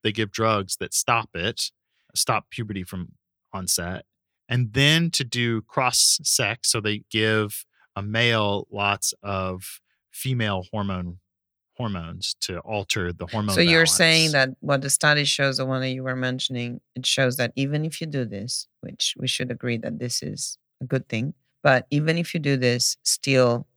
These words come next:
Speaker 2: the performance would be different.
Speaker 1: Yeah, even if you're, that's right. Even if you agree, hypothetically, that that's a good course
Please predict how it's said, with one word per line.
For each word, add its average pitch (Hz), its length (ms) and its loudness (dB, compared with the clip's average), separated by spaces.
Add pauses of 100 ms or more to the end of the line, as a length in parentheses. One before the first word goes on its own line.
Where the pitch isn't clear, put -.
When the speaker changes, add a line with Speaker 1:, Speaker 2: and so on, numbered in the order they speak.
Speaker 2:
the 139 100 -6
performance - 640 -4
would - 120 -14
be - 80 -16
different. - 440 -14
Speaker 1:
Yeah, 180 180 8 (100)
even 226 360 6
if 180 460 4
you're, 123 340 0
that's 135 200 2
right. 117 160 0
Even 196 320 2
if 185 260 2
you 175 100 4
agree, 127 340 0
hypothetically, - 920 -8
that 110 120 -6
that's 104 260 -2
a 95 80 -4 (100)
good 104 340 -2
course - 540 -4